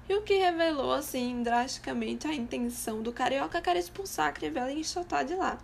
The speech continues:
A mesma coisa aconteceu em Belém. Galera queria enxotar o delegado federal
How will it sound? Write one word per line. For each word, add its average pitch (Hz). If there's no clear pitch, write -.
A 311
mesma 233
coisa 233
aconteceu 262
em 285
Belém. 320
Galera 240
queria 277
enxotar 294
o 254
delegado 233
federal 220